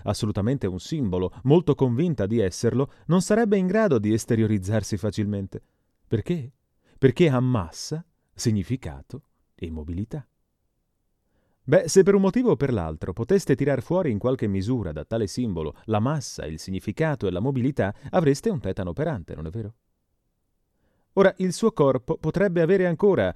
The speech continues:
il suo corpo potrebbe avere ancora massa, significato e mobilità,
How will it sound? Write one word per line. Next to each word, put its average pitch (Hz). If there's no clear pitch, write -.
il 135
suo 151
corpo 120
potrebbe 131
avere 101
ancora 113
massa, 104
significato 95
e 82
mobilità, 87